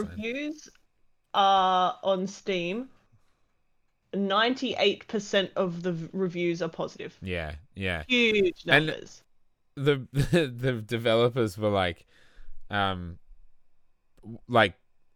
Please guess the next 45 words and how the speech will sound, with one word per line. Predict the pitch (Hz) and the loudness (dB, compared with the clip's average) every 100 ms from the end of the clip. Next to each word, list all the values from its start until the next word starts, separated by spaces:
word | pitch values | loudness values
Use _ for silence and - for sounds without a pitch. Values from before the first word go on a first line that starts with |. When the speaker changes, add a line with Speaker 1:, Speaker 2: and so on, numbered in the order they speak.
| _ _ _ _ _ _ _ _ - 120 | _ _ _ _ _ _ _ _ -4 4
Speaker 2:
couldn't | 156 139 | 4 4
even | 127 120 | 0 2
believe | 107 107 107 107 | 2 4 4 2
that | 101 | 2
it | 98 | 0
was | 95 90 95 | 0 -4 0
like | 95 90 | 0 2
that, | 95 92 | 2 2
and | 90 | 2
they're | 101 95 | 0 0
waiting | 98 101 101 101 98 95 - | 4 6 6 2 -2 -6 -2
kind | 107 | 0
of | 98 | 0
for | - | -2
the | 95 | -4
day | 87 95 95 | 2 2 4
where | 95 | 2
it | 87 | 0
goes | 95 92 - | 0 0 0
down | 92 92 90 90 - - - - - | 0 0 0 -4 -10 -20 -20 -20 -8
when | 101 | -4
they | 98 90 | -2 0
go | 95 | 0
into, | 95 92 98 | 0 -2 -2
like, | 90 87 - - - - - - - | 0 -2 -6 -20 -20 -20 -20 -18 -12
you | 98 | -8
know, | 90 90 | -4 -4
full | - - 113 98 | -2 0 0 0
release | 98 95 95 95 - | 0 2 2 0 -2
and | 92 92 90 - - - - | -6 -6 -10 -10 -4 -4 -2
everything, | 104 98 98 104 | -2 -2 2 6
Speaker 1:
Yeah. | 123 214 95 | 8 8 6
Speaker 2:
and | 101 | 2
then | 104 101 104 110 | 2 0 -6 -6
it's | 98 - | -6 0
like, | 95 90 - | 2 0 -4
"Nah, | 107 90 90 | -2 -2 0
it | |
hasn't | 113 110 107 | 0 0 0
gone | 98 92 | -2 0
down." | 90 87 87 92 - | 0 0 -2 -8 -6
<laughs> | 160 - - - | -6 -6 -4 6
Speaker 1:
If, | 170 185 | 8 10
Speaker 2:
At | 180 | 10
all, | 165 | 12